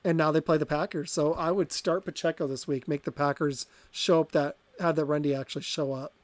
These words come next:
Speaking of my Packers, I'm gonna go to Jordan Love and Christian Watson. Jordan Love looked confident for the first time in a while. He did look good last week, and he's at the end of the Pittsburgh game. It's been two and a half games now, so hopefully it's a continued trend,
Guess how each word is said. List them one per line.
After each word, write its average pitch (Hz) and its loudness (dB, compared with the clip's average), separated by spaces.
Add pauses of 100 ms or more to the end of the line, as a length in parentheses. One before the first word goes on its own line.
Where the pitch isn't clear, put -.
(520)
Speaking 247 4
of 233 6
my 202 8
Packers, 196 4
I'm 190 4
gonna 185 4
go 180 6
to 170 4
Jordan 165 6
Love 156 6
and 147 0
Christian - -2
Watson. 139 0
Jordan 180 6
Love 147 4 (420)
looked 175 8
confident 175 8
for 175 4
the 160 2
first 160 0
time 160 4
in 156 2
a 151 2
while. 147 6
He 196 -2
did 226 0
look 190 8
good 175 4
last 147 4
week, 147 0
and 151 2
he's 143 -4 (540)
at 247 -4
the 185 8
end 180 6
of 180 4
the 160 8
Pittsburgh 170 0
game. 151 2
It's - -4
been 185 4
two - 0
and 190 4
a 180 6
half 151 2
games 156 0
now, 135 -2
so 143 -6
hopefully 170 0
it's 156 0
a 147 -4
continued 156 -4
trend, 151 -2